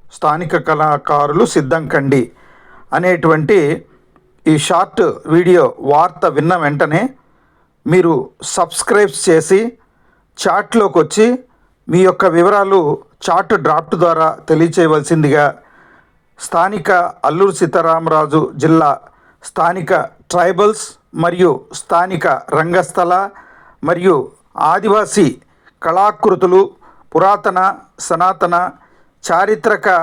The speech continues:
అంశాలు, ఆదివాసీ చరిత్రల గురించి తెలిసిన వాళ్ళు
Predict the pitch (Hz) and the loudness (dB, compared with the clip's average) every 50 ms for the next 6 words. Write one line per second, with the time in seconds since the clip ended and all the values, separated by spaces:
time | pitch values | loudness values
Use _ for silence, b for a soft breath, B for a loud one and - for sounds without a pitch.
0 | 165 - - 147 165 175 190 196 170 - 220 185 175 170 175 175 165 - - - | -2 -4 -2 0 0 0 0 -2 -2 -2 0 0 0 0 0 0 0 -2 -4 -4
1 | - 139 165 180 190 190 190 190 180 180 190 190 156 - 180 160 156 151 - 180 | -2 -2 0 0 2 2 2 2 2 0 0 -2 0 0 -2 -4 -2 -2 -2 0
2 | 175 175 165 165 160 151 - 165 - - 156 151 147 - 180 165 165 165 156 151 | 0 0 0 -2 -2 -2 -4 -4 -2 0 -2 -2 0 -2 0 0 0 0 0 0
3 | 143 147 151 147 131 - | 2 2 2 2 0 -2